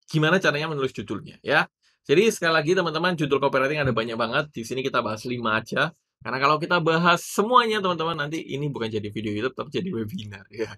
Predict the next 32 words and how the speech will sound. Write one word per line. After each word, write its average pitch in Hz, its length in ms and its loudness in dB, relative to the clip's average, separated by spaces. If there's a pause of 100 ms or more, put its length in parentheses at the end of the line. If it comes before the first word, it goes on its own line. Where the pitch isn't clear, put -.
(440)
Oke. 139 320 -2 (500)
Yang 185 160 2
pertama, 226 400 4 (640)
ini 139 380 -4 (340)
cara 208 240 10
bikin 175 320 4
si 185 80 6
kecil 185 320 4
berhenti 143 400 2
kecanduan 135 560 2
gadget. 120 320 2 (720)
Nah, 92 220 -12
ini 123 400 -4
bisa 117 260 -2
cocok 123 320 -2
untuk 113 220 -4
konten 110 260 0
sosmed 113 400 -6
juga 120 380 0 (580)
atau 113 320 -4
artikel, 127 560 -2
ini 135 160 -4
juga - 220 -4
oke - 240 -6
ya, 120 240 -2
karena 117 240 -6
lebih 120 260 -4
ke 113 120 -8 (100)
edukasi 104 500 -12
sama - 240 -18
informasian, 104 640 -12 (800)
informasional. 113 640 -4